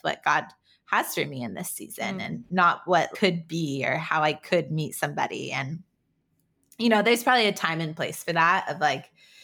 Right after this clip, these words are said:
Speaker 1: setting yourself up to, like, meet somebody and when you're ready
Speaker 2: Yeah.
Speaker 1: for that. But early on, as you're pursuing these God dreams, like, we have to check ourselves too and be like, "Okay, am I making a decision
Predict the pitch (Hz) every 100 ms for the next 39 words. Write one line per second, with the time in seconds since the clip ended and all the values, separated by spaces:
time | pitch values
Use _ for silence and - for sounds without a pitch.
0 | - _ _ - - 170 165 139 - 117
1 | 165 - - - - - 113 - - 139
2 | 131 - 156 - - 147 139 127 139 143
3 | 127 143 170 _ _ - 175 160 143 120
4 | 139 165 170 170 190 - - - 190 156
5 | 139 - _ _ _ _ _ _ _ -
6 | 190 214 247 165 160 190 180 175 165 165
7 | 170 165 165 151 175 165 156 - 117 156
8 | 165 196 208 208 208 156 143 180 185 185
9 | 165 214 269 208 - 160 160 - - -
10 | _ - 160 165 - 73 - - - -
11 | 151 - - - 135 - 170 165 151 117
12 | 139 147 147 196 226 254 262 - 151 170
13 | 160 170